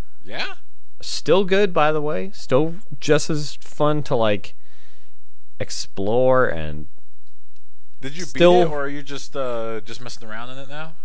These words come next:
Speaker 2: Uh, I'm working my way through it. I'm not rushing through. Um,
Speaker 1: Mm-hmm.
Speaker 2: but s-, that game still holds up and is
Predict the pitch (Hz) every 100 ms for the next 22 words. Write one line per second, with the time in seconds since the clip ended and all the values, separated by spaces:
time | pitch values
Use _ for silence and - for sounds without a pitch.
0 | - - 151 156 156 170 156 214 240 -
1 | 294 302 269 214 151 147 - 127 123 131
2 | 127 104 - 104 101 101 113 98 95 92
3 | 90 92 - - - - - - - 85
4 | 78 76 - 131 123 107 - - 117 -
5 | - - - - - 131 135 143 135 -
6 | 135 131 123 107 117 117 - 90 98 95
7 | 92 -